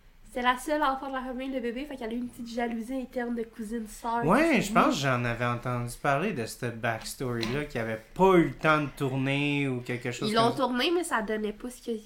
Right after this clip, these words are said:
Speaker 1: qu'ils voulaient, me
Speaker 2: Ok.
Speaker 1: semble. Et, et, peut-être que je me trompe rendu là, mais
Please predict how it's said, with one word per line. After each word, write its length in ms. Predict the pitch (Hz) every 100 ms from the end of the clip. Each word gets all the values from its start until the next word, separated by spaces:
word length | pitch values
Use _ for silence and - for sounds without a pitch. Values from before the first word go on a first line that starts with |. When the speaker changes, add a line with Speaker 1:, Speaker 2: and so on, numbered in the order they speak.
| -
Speaker 1:
qu'ils 200 | - 196
voulaient, 340 | 202 208 214
me 120 | 202
Speaker 2:
Ok. 160 | 127 117
Speaker 1:
semble. 80 | 202
Et, 440 | 127 120 196 185 -
et, 160 | 80 113 - - - - -
peut-être 240 | 233 254
que 60 | -
je 40 |
me 80 | 220
trompe 300 | 208 220 214
rendu 280 | - 214 208
là, 200 | 220 240
mais 180 | 233